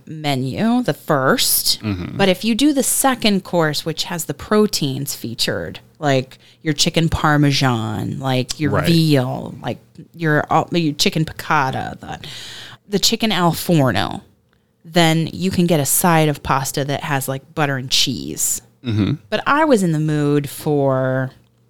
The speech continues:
Speaker 1: a traditional dish,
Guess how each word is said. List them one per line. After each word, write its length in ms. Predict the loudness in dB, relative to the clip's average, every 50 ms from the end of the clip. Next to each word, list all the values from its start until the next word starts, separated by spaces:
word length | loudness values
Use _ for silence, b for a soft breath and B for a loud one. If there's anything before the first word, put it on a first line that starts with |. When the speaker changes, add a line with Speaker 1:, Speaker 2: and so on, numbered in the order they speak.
| _ _ _ _ _ _ B B B B B B B B B B B B B B B B
Speaker 1:
a 100 | -4 -2
traditional 1000 | -2 0 0 0 0 0 2 2 2 4 4 4 4 4 4 4 4 2 0 -2 -4 _
dish, 600 | -2 -2 -2 -2 0 -2 0 0 0 -2 -4 -6